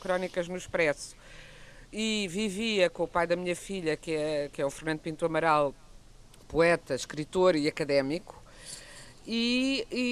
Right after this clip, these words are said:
e chegou-me aos ouvidos que diziam que, que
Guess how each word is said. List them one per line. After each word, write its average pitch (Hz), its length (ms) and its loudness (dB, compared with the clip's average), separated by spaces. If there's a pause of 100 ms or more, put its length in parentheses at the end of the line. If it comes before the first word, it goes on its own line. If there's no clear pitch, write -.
(300)
e 220 80 -4
chegou-me 254 540 2
aos 196 220 8
ouvidos 226 460 2
que - 140 -4
diziam 285 480 0
que, 294 320 -6 (100)
que - 100 -2